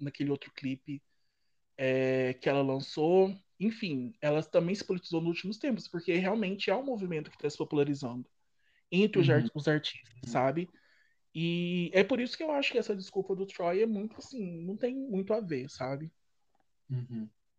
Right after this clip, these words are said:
Speaker 2: Eu acho que, ah, o que acontece hoje, ah, no modo geral, é que os militantes falam as coisas e muitas vezes as, as fanbases ignoram, né? É, eu queria pontuar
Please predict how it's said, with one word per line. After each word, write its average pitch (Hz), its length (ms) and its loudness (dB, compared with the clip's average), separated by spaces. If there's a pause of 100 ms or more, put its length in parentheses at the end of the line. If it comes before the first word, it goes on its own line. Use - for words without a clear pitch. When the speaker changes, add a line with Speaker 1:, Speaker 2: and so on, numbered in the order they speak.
(640)
Speaker 2:
Eu 151 140 8
acho 160 260 2
que, 151 500 0
ah, 120 360 -2
o 117 100 -6
que 139 160 2
acontece 127 540 0
hoje, 107 380 -2 (360)
ah, 110 380 -6 (180)
no 127 200 0
modo 110 300 -2
geral, 113 420 0
é 123 60 -6
que 113 220 -4
os 113 120 0
militantes 113 580 -2
falam 107 400 0
as 101 120 -10
coisas 107 600 -6 (520)
e 131 80 0
muitas 127 420 2
vezes 120 240 0
as, 131 140 -4
as 127 180 -8
fanbases 113 420 2
ignoram, 113 560 0
né? 104 240 -6 (480)
É, 110 360 -6
eu 131 140 -10
queria 123 300 -2
pontuar 127 520 2